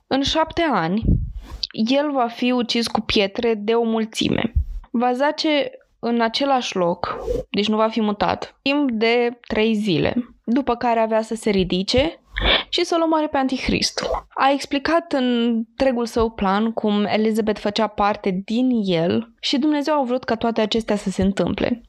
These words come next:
Iar Dumnezeu avea să fie una din multele mirese pe care Brian spera să le dobândească. În cele din urmă, a vrut ca Elizabeth să-și asume o nouă identitate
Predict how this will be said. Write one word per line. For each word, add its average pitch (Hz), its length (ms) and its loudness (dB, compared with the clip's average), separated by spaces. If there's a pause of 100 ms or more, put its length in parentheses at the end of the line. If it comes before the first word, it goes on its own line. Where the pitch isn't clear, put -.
(160)
Iar 214 260 2
Dumnezeu 214 420 0
avea 214 200 2
să 220 140 -4
fie 220 160 0
una 208 220 2
din 196 400 2
multele 202 680 2
mirese 185 380 2
pe 190 100 0
care 185 240 0
Brian 190 680 0
spera 233 480 0
să 226 160 -4
le 208 140 2
dobândească. 196 920 0 (180)
În 220 100 0
cele 220 240 2
din 202 300 2
urmă, 240 560 0
a 254 140 0
vrut 269 200 0
ca 269 320 0
Elizabeth 262 500 0
să-și 240 200 0
asume 233 360 0
o 226 80 2
nouă 262 260 2
identitate 202 600 0